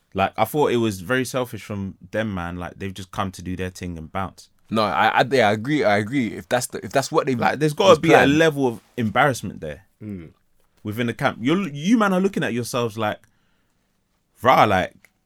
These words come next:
Speaker 1: we, we are this, that, and the
Speaker 3: No,
Speaker 1: third."
Speaker 3: no, but he, but he may be right there. In, there's a theory to what H is saying because remember, it's, it's Eskimo Dance, but let's be honest, it's Wiley, innit? Let's just, let's just, let's just,
Speaker 2: Yeah.
Speaker 3: let's just cut the B S, innit? Let's cut the B S. Let's, let's really
Speaker 1: Yeah,
Speaker 3: cut the B S.
Speaker 1: but
Speaker 3: It's,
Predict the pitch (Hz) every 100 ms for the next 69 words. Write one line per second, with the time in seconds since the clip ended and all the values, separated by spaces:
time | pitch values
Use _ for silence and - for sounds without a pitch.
0 | _ - 85 131 131 117 165 123 120 110
1 | - - 131 135 - 139 101 131 165 170
2 | 175 147 151 180 135 156 160 151 143 175
3 | 185 110 - - 110 107 120 120 - 165
4 | 143 131 127 120 143 131 98 - 101 -
5 | _ _ _ _ 120 127 107 - _ -
6 | 113 - - - _ _ 113 117 - 156
7 | 156 143 131 123 113 - 107 - _ _
8 | 87 - 95 90 - 95 101 98 87 85
9 | 80 _ 104 - 110 - - - 156 185
10 | 170 202 202 98 - 156 180 - - 156
11 | 160 147 - 143 - 165 - 202 202 202
12 | 190 - - _ - 170 185 170 - 185
13 | 185 180 165 165 160